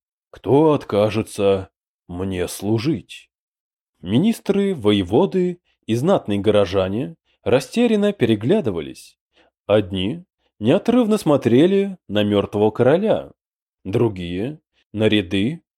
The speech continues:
равнодушных зомби, третьи — на исписанный рунами череп над шёлковым воротником мантии. Глазницы Яркена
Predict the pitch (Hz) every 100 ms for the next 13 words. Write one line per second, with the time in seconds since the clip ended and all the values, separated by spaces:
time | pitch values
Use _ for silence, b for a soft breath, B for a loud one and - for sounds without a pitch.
0 | _ - 95 101 107 101 101 - 104 107
1 | 180 214 104 64 - _ _ _ - 104
2 | 175 - 95 73 - _ _ _ 107 143
3 | 170 - 214 - 165 151 139 139 113 92
4 | - 110 196 196 - _ _ - 98 -
5 | - 170 190 170 156 160 110 95 92 92
6 | 98 104 101 135 185 - - - - _
7 | _ _ _ _ _ _ _ - 92 107
8 | 135 220 226 170 131 98 - 92 95 120
9 | 156